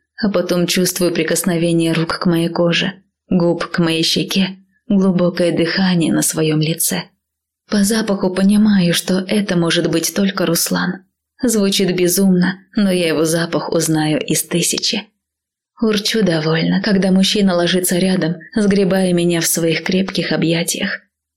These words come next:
Почему же мне так хорошо с ним? Почему становится так спокойно и уютно, словно я за каменной стеной?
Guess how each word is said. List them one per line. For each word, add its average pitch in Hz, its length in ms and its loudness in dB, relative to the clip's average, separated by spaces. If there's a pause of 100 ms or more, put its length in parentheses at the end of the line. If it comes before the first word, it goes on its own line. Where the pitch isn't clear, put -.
(120)
Почему 208 420 2
же 196 140 0
мне 175 200 2
так 190 300 -4
хорошо 202 520 0
с - 140 -2
ним? 190 280 -4 (440)
Почему 196 400 0
становится 190 600 0
так 180 220 -2
спокойно 190 580 0
и 190 200 -2
уютно, 190 600 2 (200)
словно 208 360 0
я 208 180 2
за 196 160 2
каменной 190 420 2
стеной? 190 460 2